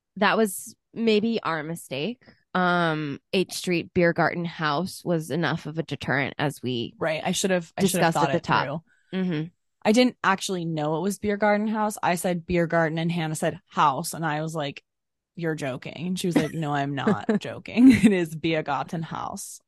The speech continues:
Speaker 2: Okay.
Speaker 1: Too stupid.
Speaker 2: The
Speaker 1: Um,
Speaker 2: stupidest. What about you? You have a hot take on here for your worst, huh?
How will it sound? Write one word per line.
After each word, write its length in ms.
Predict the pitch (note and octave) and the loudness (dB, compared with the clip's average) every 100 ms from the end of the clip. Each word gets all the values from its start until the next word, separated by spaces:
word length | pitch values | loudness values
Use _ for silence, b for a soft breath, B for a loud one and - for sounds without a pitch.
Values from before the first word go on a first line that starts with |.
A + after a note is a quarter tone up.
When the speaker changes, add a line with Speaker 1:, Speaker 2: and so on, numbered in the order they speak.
| - | -6
Speaker 2:
Okay. 480 | F#3+ - - - G3 | -4 -4 -6 -8 0
Speaker 1:
Too 200 | B3 A#3 | 6 6
stupid. 720 | A3 F#3 F3 D#3 D3+ D#3+ G#3 _ - | 6 4 6 6 4 2 -4 _ 2
Speaker 2:
The 60 | |
Speaker 1:
Um, 220 | G#3 G3+ G3 G3 | 6 6 6 4
Speaker 2:
stupidest. 540 | F#3+ D#3+ F3+ - - | 0 -2 -2 -4 -2
What 160 | F#3+ F#3+ | 4 6
about 260 | F3+ D3 | 6 4
you? 280 | C#3+ B2+ C3+ | 2 0 -2
You 100 | F3+ | 2
have 80 | F#3+ | 4
a 80 | F3+ | 4
hot 280 | D3+ C#3+ - | 2 0 0
take 220 | E3 D#3 | -2 -2
on 140 | C#3 D3 | -4 -2
here 220 | C#3+ C3+ | -2 -4
for 100 | C#3 | -4
your 160 | C3+ C3+ | -4 -4
worst, 320 | C3+ D#3+ - | -4 -6 -4
huh? 220 | C#3+ E3 | -2 -2